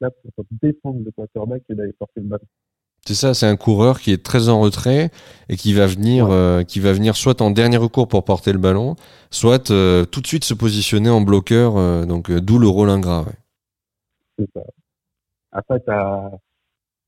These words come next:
Speaker 1: en rôle ingrat, je peux pas dire rôle ingrat parce que t'as le tight end aussi qui, euh, qui a deux casquettes. T'as le tight end qui, bah, le tight end qui va porter le ballon, donc qui va avoir ce côté receveur, ou, et puis il a aussi ce côté, euh,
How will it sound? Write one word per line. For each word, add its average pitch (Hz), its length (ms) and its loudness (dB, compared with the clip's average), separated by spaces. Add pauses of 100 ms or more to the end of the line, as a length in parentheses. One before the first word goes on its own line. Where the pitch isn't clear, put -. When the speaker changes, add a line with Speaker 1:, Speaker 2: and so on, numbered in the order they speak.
(280)
Speaker 1:
en 98 120 -4
rôle 135 240 -2
ingrat, 165 520 -4 (800)
je - 100 -20
peux 139 60 -6
pas 131 160 -2
dire 139 140 0
rôle 131 160 -2
ingrat 131 260 -2
parce - 120 -20
que 113 60 -10
t'as 104 160 -6
le 104 80 -8
tight 113 300 -6
end 123 180 -2
aussi 113 260 -10 (140)
qui, 98 220 -12
euh, 95 260 -14
qui 92 60 -6
a 90 60 -6
deux 120 100 -6
casquettes. - 360 -12 (1600)
T'as 98 100 -6
le 98 60 -8
tight 113 240 -4
end 127 180 0 (180)
qui, 101 260 -10
bah, 101 120 -6
le 98 80 -10
tight 113 220 -8
end 117 160 -6
qui 110 60 -14 (120)
va 95 120 -8
porter - 280 -6
le 117 60 -2
ballon, 123 280 -2
donc 113 180 -8 (120)
qui 104 80 -12
va 98 160 -6
avoir 101 220 -4 (120)
ce 110 60 -8
côté 104 140 -10
receveur, 107 540 -6 (760)
ou, 113 260 -2
et 107 200 0
puis - 240 -4
il 127 100 -2
a 101 40 0
aussi 104 340 -4
ce 120 80 -2
côté, 117 540 -4
euh, 98 300 -8